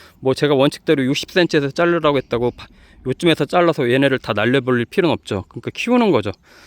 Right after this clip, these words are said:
자, 그렇게 해서 이제, 어, 정리를 해주시면 되고, 요 밑에 이제 벽-, 격가지인데요.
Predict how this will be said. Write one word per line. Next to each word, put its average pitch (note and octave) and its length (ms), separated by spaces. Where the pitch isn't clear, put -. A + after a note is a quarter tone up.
자, - 120
그렇게 G3 380
해서 F3+ 180
이제, C3+ 240
어, A#2 100
정리를 D3 340
해주시면 E3+ 380
되고, G#2+ 400
요 F3 120
밑에 G#3+ 420
이제 F3+ 340
벽-, - 220
격가지인데요. D3 960